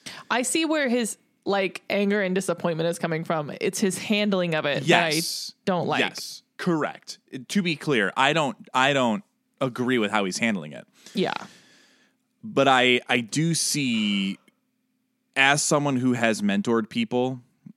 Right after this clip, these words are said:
Speaker 2: uh, and someone who has been a, a mentee of people, there's kind of, like, this
Speaker 1: unspoken agreement.
Speaker 2: Yeah. Yeah. It's like, "I'm gonna give you my opinion,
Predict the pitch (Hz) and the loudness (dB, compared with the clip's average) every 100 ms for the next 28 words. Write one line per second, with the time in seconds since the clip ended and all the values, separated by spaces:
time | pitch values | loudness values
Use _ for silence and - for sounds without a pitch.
0 | _ - - - - _ - 120 110 104 | _ -14 -14 -20 -20 _ -6 -2 0 0
1 | 131 120 110 110 110 95 107 107 104 95 | 0 0 2 2 0 -2 -2 0 0 -4
2 | - 107 98 101 104 101 - 113 107 113 | -6 -6 -4 -2 -2 -4 -8 -8 -8 -8
3 | 131 143 - 123 - 127 143 147 151 - | -10 -10 -8 -6 -4 -4 -2 -4 -6 -12
4 | _ 98 123 139 131 - - 170 220 190 | _ -2 2 2 0 -4 -4 0 2 2
5 | 160 120 110 107 98 - - - - - | 0 -2 0 0 0 -4 -6 -6 -6 -8
6 | - _ _ _ _ _ 214 190 190 185 | -12 _ _ _ _ _ -2 0 0 -2
7 | - 170 165 170 160 151 165 170 185 - | -4 -4 -2 -6 -4 -4 -6 -8 -12 -14
8 | 151 214 220 196 127 98 76 - - 175 | -2 2 4 6 6 4 0 -8 -2 2
9 | 202 123 127 - 151 127 - 135 147 208 | 4 4 0 2 2 2 0 2 4 4
10 | 214 208 175 117 - 131 135 156 139 117 | 4 4 2 0 0 0 0 0 0 0
11 | 104 - 117 127 147 160 | -2 -2 -2 0 -2 -4